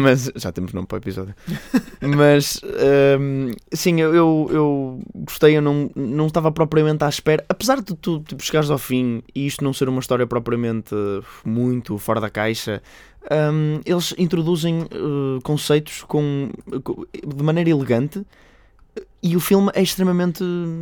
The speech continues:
Speaker 1: comercial, no sentido, por exemplo, eu cheguei ao fim e o meu comentário foi que este filme podia ser um filme da Blumhouse. Ah,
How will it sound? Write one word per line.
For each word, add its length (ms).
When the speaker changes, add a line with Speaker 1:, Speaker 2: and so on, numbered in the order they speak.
Speaker 1:
comercial, 480
no 80
sentido, 320
por 140
exemplo, 220
eu 40
cheguei 160
ao 80
fim 400
e 160
o 60
meu 120
comentário 400
foi 140
que 80
este 140
filme 120
podia 200
ser 100
um 80
filme 160
da 80
Blumhouse. 560
Ah, 400